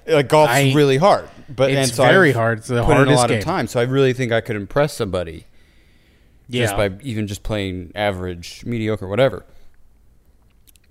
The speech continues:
Speaker 1: Because that's, like, the ultimate networking sport.
Speaker 2: For some reason, it just never, like, it never clicked to me as my sport.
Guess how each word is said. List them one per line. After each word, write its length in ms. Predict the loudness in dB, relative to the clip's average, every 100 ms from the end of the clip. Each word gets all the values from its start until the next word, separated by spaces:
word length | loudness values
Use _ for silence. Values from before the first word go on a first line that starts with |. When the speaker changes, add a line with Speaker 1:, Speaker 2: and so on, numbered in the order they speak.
| -12
Speaker 1:
Because 340 | -10 -6 -4
that's, 220 | -4 -4
like, 120 | -6 -8
the 120 | -8
ultimate 400 | -8 -12 -16 -14
networking 480 | -12 -10 -12 -12 -16
sport. 360 | -8 -8 -8 _ _ _ _ _ _
Speaker 2:
For 140 | -2
some 220 | 0 0
reason, 300 | 0 -2 0
it 120 | -2 -2
just 200 | -4 0
never, 400 | 0 2 2 4
like, 460 | 2 0 -4 -18 _ _ _ _
it 120 | -8
never 240 | -4 -2 -2
clicked 280 | -2 -4 -2
to 80 |
me 220 | -4 -4 -2
as 240 | -4 -4
my 440 | -8 -4 -2 -2 -4
sport. 480 | -6 -6 -6 -8